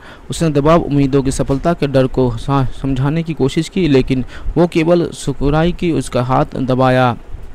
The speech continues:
क्या होगा अगर उसने एक शाम सुझाव दिया जब वे शहर की रोशनी की टिमटिमाती हुई देखा रहे थे, "क्या होगा अगर तुम हमारे बारे में लिखो, पात्रों के रूप में नहीं बल्कि वास्तविक लोगों के रूप में? तुम्हारी कहानी तो हमारी कहानी।" एथन दंग रहा गया। ये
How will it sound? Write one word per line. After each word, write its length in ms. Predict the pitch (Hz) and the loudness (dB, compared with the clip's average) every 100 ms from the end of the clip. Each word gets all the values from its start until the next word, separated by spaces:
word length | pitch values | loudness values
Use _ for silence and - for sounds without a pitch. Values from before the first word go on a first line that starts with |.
| - - - | -16 -20 -14
क्या 180 | - 160 | 0 4
होगा 300 | 170 180 196 139 | 4 6 6 6
अगर 180 | 131 131 | 6 4
उसने 300 | 131 135 127 | 0 0 0
एक 200 | 131 127 | 0 -2
शाम 300 | - 151 165 | 0 0 0
सुझाव 680 | - - - 127 160 165 | -6 -16 -6 0 4 4
दिया 180 | 156 170 | 4 2
जब 240 | 139 131 | 2 0
वे 100 | 131 | 0
शहर 300 | 123 139 160 | 0 0 0
की 160 | 151 156 | 0 0
रोशनी 340 | 131 123 170 | 0 0 -4
की 140 | 165 - | -6 -4
टिमटिमाती 560 | 160 156 175 190 185 175 | -2 -2 0 0 0 0
हुई 160 | 156 | 0
देखा 340 | 131 135 135 160 | 0 -2 0 0
रहे 220 | 165 165 | 0 0
थे, 160 | 175 175 | -2 -2
"क्या 180 | 143 | 0
होगा 380 | 143 135 135 156 - - - | 0 0 0 -2 -2 -8 -2
अगर 100 | 135 | -2
तुम 220 | - 175 | 0 -2
हमारे 340 | 147 135 127 127 | 0 0 2 2
बारे 260 | 127 123 | 2 0
में 140 | 127 127 | 0 0
लिखो, 460 | 127 - 127 120 - - - | -2 -2 -2 -2 -6 -12 -4
पात्रों 300 | 147 - 175 | -2 0 -2
के 100 | 180 | 0
रूप 160 | 165 165 | -2 -2
में 80 | 156 | 0
नहीं 120 | 151 | 2
बल्कि 300 | 139 135 143 | 2 2 2
वास्तविक 480 | 135 131 - 160 147 | 2 2 0 -2 0
लोगों 280 | 131 135 127 | 2 2 2
के 160 | 135 | 0
रूप 180 | 127 135 - | -2 -2 -2
में? 100 | 170 | -4
तुम्हारी 440 | - 139 147 175 | -2 0 2 2
कहानी 400 | 180 135 143 135 | 0 -2 -2 -2
तो 100 | - | -4
हमारी 320 | 123 135 143 156 | -4 0 0 -2
कहानी।" 460 | 135 135 131 127 - - - | -4 -2 -2 -2 -4 -6 -2
एथन 260 | 135 185 170 | 0 0 2
दंग 200 | 151 135 | 2 0
रहा 300 | 123 127 131 | 0 0 2
गया। 220 | 127 127 | 2 0
ये 280 | 127 175 | 0 0